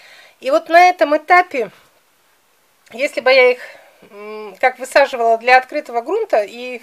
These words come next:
в тот период, когда мне нужно, в стандартные сроки, их можно было бы давно уже по стаканам рассадить, они немножко разрослись бы, и вот в таком состоянии их уже можно или в теплицу высадить, или в грунт.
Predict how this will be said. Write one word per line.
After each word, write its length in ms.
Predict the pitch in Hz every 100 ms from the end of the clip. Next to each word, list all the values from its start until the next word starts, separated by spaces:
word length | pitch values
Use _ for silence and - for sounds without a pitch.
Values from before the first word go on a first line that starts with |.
| _
в 60 | _
тот 220 | 294 -
период, 400 | 277 277 262 240
когда 300 | - 220 240
мне 160 | 254 320
нужно, 320 | 440 - 208
в 40 |
стандартные 560 | - 247 247 233 - 214
сроки, 460 | - 220 214 190 - _ _ - - _ -
их 160 | -
можно 300 | - 294 277
было 180 | 262 269
бы 80 | 254
давно 300 | 269 277 262
уже 140 | 247 254
по 100 | 240
стаканам 480 | - 262 269 247
рассадить, 560 | 240 247 - 254 370 427
они 200 | 294 262
немножко 400 | 247 240 233 -
разрослись 500 | 233 226 240 339 349
бы, 160 | 269 240 - - - -
и 60 |
вот 120 | 262
в 60 | -
таком 280 | 277 285 277
состоянии 540 | 262 - 277 269 254
их 140 | 247 262
уже 160 | 240
можно 360 | 247 240 240 240
или 120 | 233
в 80 | -
теплицу 500 | 254 - 381 - 277
высадить, 460 | 254 254 233 226
или 140 | 233 226
в 100 | 220
грунт. 340 | 294 339 -